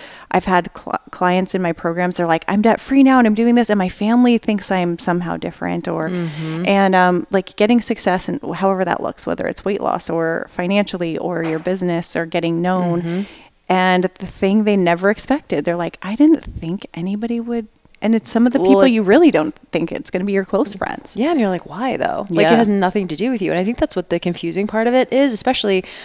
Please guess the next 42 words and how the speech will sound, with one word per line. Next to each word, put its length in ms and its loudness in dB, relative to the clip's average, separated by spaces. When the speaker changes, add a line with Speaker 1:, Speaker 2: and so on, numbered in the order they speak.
Speaker 2:
like, 280 4
you 120 -4
mentioned 320 0
that 220 -2
you 100 -4
don't, 180 -2
you 160 -4
don't 160 0
think 140 -6
this 160 -2
is 80 -8
gonna 200 -2
be 140 0
an 120 0
issue 360 0
'cause 120 -6
you're 100 4
like, 240 0
"I'm 140 -8
a 60 -4
kind 380 -2
person. 640 -6
Speaker 1:
Yeah. 340 -6
Speaker 2:
I'm 220 0
just 260 -2
doing 240 0
what 100 -2
I 80 0
need 200 -2
to 80 -8
do 120 -2
for 160 -6
me. 380 -2
How 260 -6
are 60 -2
you 140 -4
taking 340 -4
this 140 -4
personally? 680 -6
That's 280 -6
weird." 520 -2
Like, 340 -2